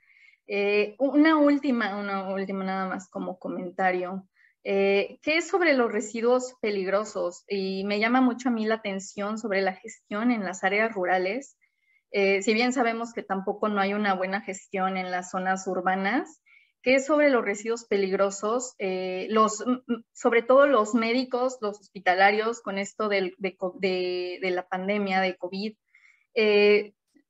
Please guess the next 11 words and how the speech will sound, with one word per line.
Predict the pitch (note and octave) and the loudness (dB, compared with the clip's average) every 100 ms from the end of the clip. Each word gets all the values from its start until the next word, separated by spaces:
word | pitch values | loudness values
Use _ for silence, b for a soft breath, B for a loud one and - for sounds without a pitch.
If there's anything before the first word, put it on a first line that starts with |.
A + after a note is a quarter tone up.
| _ _ | _ _
siendo | - B3+ C4+ C#4 C#4+ | 2 4 4 2 2
que | B3+ | 2
los | A3 G#3+ | 2 0
residuos | G3 G3 - B3+ D4 D#4 C#4+ | -2 -4 -4 -4 0 2 4
médicos, | B3+ B3+ - G#3 B3+ | 4 2 -2 -6 -2
solamente | B3 A3+ A3 G#3 G#3 | -2 -2 -4 -4 -2
los | F#3+ F#3 | -2 -4
residuos | F#3 G#3 G3 G#3 | -8 -4 -4 0
médicos | G3+ G3+ G3 - | -2 0 -4 -2
u | G3+ A3 | -2 0
hospitalarios, | G3 - F#3+ - F#3 F#3+ F#3 A3 D4+ | -2 -8 -10 -2 4 6 4 0 -2